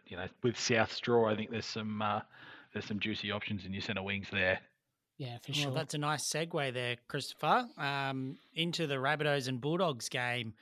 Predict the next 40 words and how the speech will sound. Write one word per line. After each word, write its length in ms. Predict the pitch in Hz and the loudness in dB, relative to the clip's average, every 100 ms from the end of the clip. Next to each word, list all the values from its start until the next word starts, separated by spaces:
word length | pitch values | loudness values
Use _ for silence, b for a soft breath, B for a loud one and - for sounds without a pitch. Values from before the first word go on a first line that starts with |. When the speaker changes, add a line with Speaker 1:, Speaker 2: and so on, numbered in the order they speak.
| b b b | b b b
Speaker 3:
The 240 | 131 127 - | -2 -2 0
Easter, 680 | 190 - 175 165 147 135 135 - - - | 0 0 2 2 2 0 -2 -10 -10 -4
uh, 220 | 135 131 | -2 0
Good 180 | 117 175 | 2 0
Friday 420 | - 151 143 135 | 4 4 6 4
clash, 640 | 127 - 135 135 - - - - | 0 2 4 4 4 2 0 -6
four 260 | - 151 | 0 0
P 200 | 135 139 | 0 2
M 280 | 135 131 135 - | 2 2 -2 0
out 180 | 127 | 2
at 140 | 123 - | 0 -2
Stadium 420 | - 127 123 120 | 0 2 2 -2
Australia 560 | 117 - 131 120 117 117 | -4 -2 2 2 2 -2
or 280 | 113 113 - - | -4 -6 -6 -4
Accor 380 | 127 - 117 107 | -4 -4 -4 -4
Stadium. 560 | - 110 107 120 156 - _ _ - | -2 -2 -2 -2 -4 -6 _ _ -2
Big 220 | 170 147 | 0 0
news, 420 | 151 147 143 131 | 0 0 0 -2
obviously, 480 | 143 135 139 - 135 | -2 -2 -4 -4 -4
Latrell 460 | 127 123 - 135 123 | -4 -4 -2 -2 -2
Mitchell 500 | 135 - 143 127 131 | -4 -4 -2 -2 -4
is 220 | 117 117 | -6 -4
out 260 | 120 123 - | -4 -4 -8
for 80 | |
the 80 | 123 | -8
next 340 | 123 120 - - | -6 -6 -6 -6
eight 160 | 123 127 | -6 -4
weeks, 480 | 131 143 - - - | -4 -4 -6 -10 -6
and 160 | 135 135 | -6 -4
as 180 | 123 120 | -4 -4
expected, 580 | - - 123 - 110 | -6 -4 -4 -4 -8
Blake, 300 | 123 120 110 - - _ | -2 0 0 -4 -18 _
Blake 280 | 139 127 - - | 0 0 -2 -4
Taaffe 420 | 127 135 - - - b b b b | 4 4 4 -8 -20 b b b b
has 160 | 139 117 | -6 -4
been 160 | 120 | -4
named 340 | 123 123 123 117 | -2 -2 -2 -4
in 160 | 120 | -4
his 140 | 123 113 | -6 -6
place. 640 | - 147 156 - - - | -2 0 0 -2 -4 -4